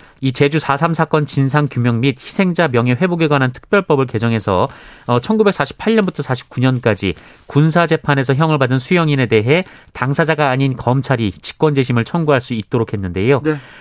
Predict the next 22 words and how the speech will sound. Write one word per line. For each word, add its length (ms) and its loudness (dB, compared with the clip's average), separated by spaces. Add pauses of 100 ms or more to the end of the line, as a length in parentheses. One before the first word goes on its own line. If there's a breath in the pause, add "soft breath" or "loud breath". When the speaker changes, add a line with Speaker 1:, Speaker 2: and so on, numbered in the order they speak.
(120 loud breath)
Speaker 1:
어, 280 2
이에 140 4
따라 240 0
검찰이 880 2
관련 720 2
그 120 -2
합동 280 0
수행단을 460 0
설치해서 600 0 (280 loud breath)
올해 360 6
이월부터 500 2
지금까지, 840 0 (260 loud breath)
어, 120 0
삼백사십 540 -2
명을 560 2
이 80 -2
직권 320 -2
재심 180 0
청구로 440 0
법정에 360 -2 (280)
다시 200 -10
세웠고, 480 0